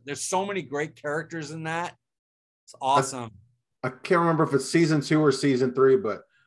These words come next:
Speaker 2: that entire series and then the series finale is, like, some of the best television I'll probably ever see.
Speaker 1: Yeah, boy, great. You know what? I would have not guessed you watched Boardwalk Empire, so that's awesome.
Speaker 2: Really? Why is that?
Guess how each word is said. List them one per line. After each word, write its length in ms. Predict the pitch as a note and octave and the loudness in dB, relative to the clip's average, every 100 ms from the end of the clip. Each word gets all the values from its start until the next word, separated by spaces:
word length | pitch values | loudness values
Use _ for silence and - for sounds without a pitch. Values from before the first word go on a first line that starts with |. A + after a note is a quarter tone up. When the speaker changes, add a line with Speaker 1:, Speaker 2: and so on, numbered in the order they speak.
| _ | _
Speaker 2:
that 120 | C3+ | -2
entire 500 | C3+ C3+ D#3 C#3+ C#3 | 0 0 2 4 4
series 520 | C3 - C#3 C3+ B2+ A#2+ | 2 -2 2 2 2 0
and 120 | B2 | -4
then 120 | B2 | -6
the 60 | B2 | -6
series 320 | - C3 B2+ | -2 0 -2
finale 420 | B2 A#2+ A#2+ A2+ | -6 -4 -4 -6
is, 100 | G#2+ | -8
like, 200 | A2+ G2+ - _ _ _ _ _ _ | -8 -10 -12 _ _ _ _ _ _
some 180 | C3+ | -4
of 60 | C3 | 0
the 60 | B2 | 4
best 260 | B2+ B2 | 4 2
television 460 | - B2 A2+ A2 G#2+ | 0 0 0 -4 -4
I'll 80 | G#2 | -4
probably 400 | - A#2 G#2+ G#2+ | -2 -2 -2 -2
ever 160 | F#2+ | -4
see. 340 | G2 G#2+ G#2 F#2+ _ _ _ _ _ _ | -8 -10 -10 -12 _ _ _ _ _ _
Speaker 1:
Yeah, 300 | A#2+ A#2+ G2+ F2+ | -2 -2 -2 -8
boy, 240 | A#2 C#3 B2 | -4 -4 -4
great. 460 | - C#3 F#3+ C#3+ | -6 -4 -4 -4
You 120 | C#3+ | -4
know 120 | A3 B3+ | 0 0
what? 180 | C#4 | 2
I 140 | A#3 A3 | 0 -2
would 160 | C4 | -2
have 80 | A#3+ | -4
not 260 | G#3 F#3+ D#3 | -8 -10 -10
guessed 320 | F3 E3 - | -10 -10 -10
you 80 | F3+ | -8
watched 400 | A#2+ C#3 D3+ - | -8 -8 -12 -12
Boardwalk 400 | A#2 G#2 F2+ G#2 | -12 -12 -14 -20
Empire, 380 | G2 G#2 G2 F#2 | -20 -20 -20 -20
so 160 | - | -10
that's 180 | C3 D3+ | -10 -10
awesome. 420 | G#2 C#3+ D3+ G2 _ _ _ _ _ _ _ _ _ - | -6 -6 -6 -16 _ _ _ _ _ _ _ _ _ 2
Speaker 2:
Really? 240 | F3 C#3+ | 6 8
Why 160 | B2+ B2+ | 8 6
is 80 | |
that? 240 | B2+ G#2+ | 4 2